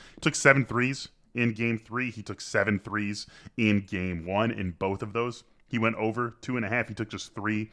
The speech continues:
in game two and missed them all. A-, and this is another guy who, I mean, if you just look back over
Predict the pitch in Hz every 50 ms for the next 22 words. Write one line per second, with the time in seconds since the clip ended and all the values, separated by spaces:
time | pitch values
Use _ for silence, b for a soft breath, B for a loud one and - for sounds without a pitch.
0 | - - _ 110 101 - 107 98 98 - - 113 110 98 92 98 98 - - 98
1 | 90 98 104 104 101 b b b b b b b 95 - 101 113 117 117 123 117
2 | - 127 120 113 113 113 110 117 107 113 104 98 98 104 107 110 101 101 101 95
3 | - 113 110 107 - - 147 143 - - 120 120 117 113 - 101 107 113 110 104
4 | 110 107 101 95 -